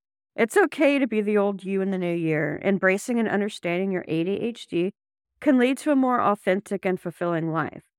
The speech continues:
It's not about changing who you are, but learning to navigate life with the tools and strategies that work best for you. And so now over to you. I would love to hear how you manage your A D H D during these times of societal pressure, like the new year.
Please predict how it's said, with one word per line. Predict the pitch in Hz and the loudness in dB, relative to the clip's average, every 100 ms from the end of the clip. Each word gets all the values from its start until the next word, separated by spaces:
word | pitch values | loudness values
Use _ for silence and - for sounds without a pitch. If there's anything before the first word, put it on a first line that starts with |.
| _ _ - | _ _ -4
It's | - - | -4 0
not | 233 240 | 4 4
about | 254 262 254 | 6 2 0
changing | - 233 240 208 | -4 -2 -2 -2
who | 180 247 | -2 0
you | 294 247 | 0 2
are, | 180 175 | 4 2
but | 175 165 - _ _ _ - | 2 0 0 _ _ _ 0
learning | 196 208 220 220 | 4 4 2 -2
to | 220 | 0
navigate | 190 190 196 180 | 2 2 0 0
life | 180 175 - | 2 0 -2
with | 190 | -6
the | 170 | -8
tools | - 190 185 190 | -6 -4 -2 -2
and | 185 | -6
strategies | - - 156 160 160 160 156 | -6 -2 0 0 -4 -6 -6
that | 151 | -6
work | - 160 | -6 -6
best | 147 170 - | -6 -8 -8
for | 254 | -4
you. | 339 339 - _ _ _ _ _ _ _ - | -4 -4 -8 _ _ _ _ _ _ _ -2
And | 202 208 | 0 0
so | 247 | 2
now | 226 247 254 | 2 4 4
over | 233 233 | 4 2
to | 220 | 0
you. | 208 285 | 0 2
I | 247 | 4
would | 190 185 | 4 4
love | 190 240 294 | 4 2 2
to | 214 | -4
hear | 202 208 208 | -2 -2 0
how | 202 | -2
you | 208 269 | 0 0
manage | 277 202 196 185 | 0 0 0 -2
your | 190 | -4
A | - 170 | -4 -2
D | 170 | 0
H | 170 165 - | -2 -2 -4
D | 180 180 | 0 0
during | 170 180 170 160 175 _ _ _ _ - | 0 0 0 -2 -6 _ _ _ _ 2
these | 202 202 - | 4 4 0
times | 220 202 202 202 | 2 4 4 2
of | 185 | -4
societal | - 185 - 175 170 170 | -6 -4 2 4 4 2
pressure, | 156 165 160 - 202 | 0 -2 -2 -2 0
like | 220 202 | 2 0
the | - | 2
new | 190 214 | 0 2
year. | 185 - | 0 -2